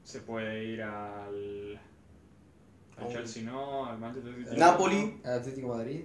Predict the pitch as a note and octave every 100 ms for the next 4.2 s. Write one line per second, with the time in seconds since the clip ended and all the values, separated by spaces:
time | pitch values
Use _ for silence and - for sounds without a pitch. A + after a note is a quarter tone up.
0 | - G3 C3+ - A#2 A#2 A2 G#2+ C3 C3+
1 | C3 B2+ B2+ - G#2+ G#2+ A#2+ A#2+ A#2 A#2+
2 | A#2+ A#2 A2+ A2 G#2+ - A2 A2 B2 D3+
3 | D3+ - - G#2+ - D#3 - - G#2+ G#2
4 | G#2